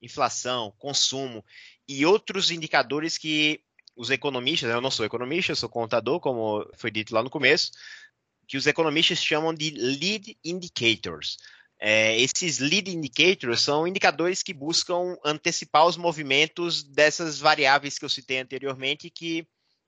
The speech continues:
é, são muito importantes pra economia. Um exemplo clássico, né, de lead indicator que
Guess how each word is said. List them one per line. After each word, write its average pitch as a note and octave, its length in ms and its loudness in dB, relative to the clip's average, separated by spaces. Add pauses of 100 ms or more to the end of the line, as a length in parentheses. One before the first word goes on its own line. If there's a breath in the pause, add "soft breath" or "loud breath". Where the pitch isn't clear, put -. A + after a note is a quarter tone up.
é, A#2+ 320 2
são D3 220 -2
muito D3+ 340 -8
importantes C#3+ 460 -4
pra D3+ 140 -2
economia. C3+ 480 -4 (180 soft breath)
Um D3 340 -4
exemplo D3+ 460 0
clássico, C#3 500 0
né, C3+ 140 0
de C3 180 -2
lead C3 320 -2
indicator B2+ 640 -2 (160)
que G2+ 720 -2